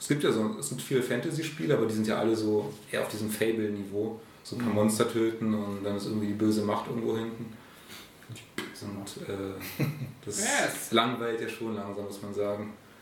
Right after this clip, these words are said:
Speaker 2: Ja, das
Speaker 3: Ja.
Speaker 2: ist geil. Das gibt's beim Witcher auch gar nicht, die
Speaker 1: Genau.
Speaker 2: böse Macht irgendwo,
Speaker 1: Ja.
Speaker 2: ne? Die ist, äh, allgegenwärtig, der Krieg, und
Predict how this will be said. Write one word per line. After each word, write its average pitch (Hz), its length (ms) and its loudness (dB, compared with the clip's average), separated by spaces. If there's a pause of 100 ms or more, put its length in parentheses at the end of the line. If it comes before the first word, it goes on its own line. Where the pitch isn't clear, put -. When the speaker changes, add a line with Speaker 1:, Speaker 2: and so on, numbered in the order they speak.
(120)
Speaker 2:
Ja, 143 100 2
das 143 140 6
Speaker 3:
Ja. 123 80 6
Speaker 2:
ist - 200 2
geil. 151 160 -4
Das 120 120 -6
gibt's 151 160 -8
beim 151 200 -4
Witcher 156 220 0
auch 135 140 0
gar 131 200 2
nicht, 117 200 -4
die 135 60 -2
Speaker 1:
Genau. 117 160 4
Speaker 2:
böse 131 240 6
Macht 131 400 2
irgendwo, 120 580 4
Speaker 1:
Ja. 143 120 6
Speaker 2:
ne? 175 60 6 (480)
Die 139 140 -2
ist, 156 260 8
äh, - 40 8
allgegenwärtig, 147 1040 6
der 139 140 6
Krieg, 185 520 0
und 131 160 0